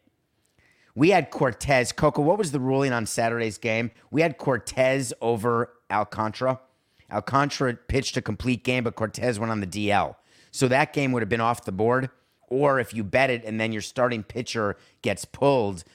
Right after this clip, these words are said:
does that bet go away? Coca, you can decide, but I have it as a loss, but maybe that bet goes away. By the way,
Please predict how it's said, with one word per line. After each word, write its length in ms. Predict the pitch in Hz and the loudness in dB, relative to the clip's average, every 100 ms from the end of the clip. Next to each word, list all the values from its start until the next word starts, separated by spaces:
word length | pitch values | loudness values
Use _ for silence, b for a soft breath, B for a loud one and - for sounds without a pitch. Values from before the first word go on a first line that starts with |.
| b | b
does 160 | 104 | -8
that 260 | 90 107 - | 0 0 2
bet 220 | 113 104 | -2 -2
go 120 | - | -2
away? 420 | 92 85 76 - - _ _ _ _ | -2 -2 -6 -8 -16 _ _ _ _
Coca, 320 | - 131 127 120 | 0 2 2 0
you 160 | 120 | -2
can 160 | - 117 | -2 -4
decide, 560 | 104 - 113 117 120 123 b b - | -4 0 2 2 0 -6 b b -4
but 160 | 98 | -2
I 160 | 92 123 | 2 2
have 240 | 120 120 | 4 2
it 60 | 113 | 0
as 120 | 107 | -4
a 60 | 95 | -4
loss, 420 | 98 107 123 - | 2 2 2 -2
but 200 | - 95 | -6 -4
maybe 300 | 98 113 104 | 0 0 0
that 260 | 101 95 - | -2 -2 -2
bet 320 | 98 98 _ _ _ _ | -2 -4 _ _ _ _
goes 260 | 101 92 82 | -6 -6 -8
away. 300 | 73 - - _ _ _ _ _ b b b b b b | -14 -16 -20 _ _ _ _ _ b b b b b b
By 160 | 117 101 | 0 0
the 80 | |
way, 380 | 73 80 73 65 | -2 -6 -6 -8